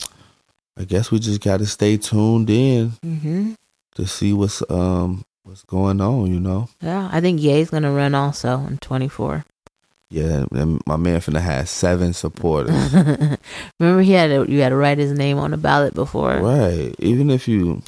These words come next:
Speaker 1: you finna have one percent of the vote.
Speaker 2: Mm, if that.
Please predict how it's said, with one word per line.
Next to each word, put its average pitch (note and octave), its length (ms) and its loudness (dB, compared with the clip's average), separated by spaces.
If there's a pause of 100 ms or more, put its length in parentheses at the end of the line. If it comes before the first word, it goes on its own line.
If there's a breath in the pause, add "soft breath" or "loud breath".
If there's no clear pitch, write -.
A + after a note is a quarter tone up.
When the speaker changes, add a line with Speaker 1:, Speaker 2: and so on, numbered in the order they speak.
(640 soft breath)
Speaker 1:
you A2+ 80 -8
finna G2 220 2
have F2 240 2
one F#2 280 2
percent F#2 360 0
of F2 60 0
the F2 80 0
vote. F2 400 -2 (100)
Speaker 2:
Mm, B2 680 -4
if C3 220 -6
that. B2 360 -6